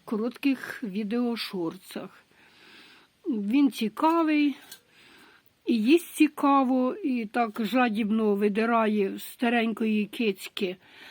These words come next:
смачніші шматочки.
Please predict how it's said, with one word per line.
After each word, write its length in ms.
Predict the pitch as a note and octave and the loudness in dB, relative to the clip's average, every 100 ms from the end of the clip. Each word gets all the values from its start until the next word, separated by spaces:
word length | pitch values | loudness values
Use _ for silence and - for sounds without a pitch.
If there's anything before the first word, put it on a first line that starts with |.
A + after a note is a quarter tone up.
| - - | -20 -20
смачніші 960 | - - A#3 A3+ - A3+ G#3 - G3 F3+ | -12 -8 -6 -4 -2 0 -2 -2 -4 -6
шматочки. 1080 | - G#3 F#3 - E4 E4 D#4+ - D#4 D4 | -6 -6 -4 -2 0 0 -2 -4 -2 -2